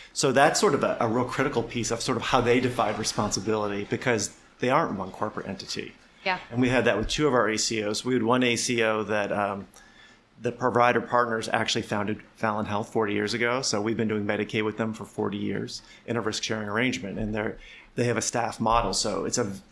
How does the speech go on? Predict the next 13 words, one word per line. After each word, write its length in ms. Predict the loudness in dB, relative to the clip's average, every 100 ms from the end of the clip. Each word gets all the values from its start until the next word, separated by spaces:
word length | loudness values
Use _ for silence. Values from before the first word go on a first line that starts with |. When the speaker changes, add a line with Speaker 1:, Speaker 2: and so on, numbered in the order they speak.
| -12
Speaker 1:
three 160 | 0 0
or 40 |
four 200 | 2 2
people 280 | 2 -2 -2
can 160 | -2 -2
make 140 | -2
the 80 | -4
decision 420 | -4 0 0 -2
for 160 | -4 -6
the 120 | -6
entire 640 | -6 -2 0 0 -2 -4 -8 _ _ _ _
organization 760 | -2 0 0 -2 -2 -2 -4 -6
of, 240 | -8 -10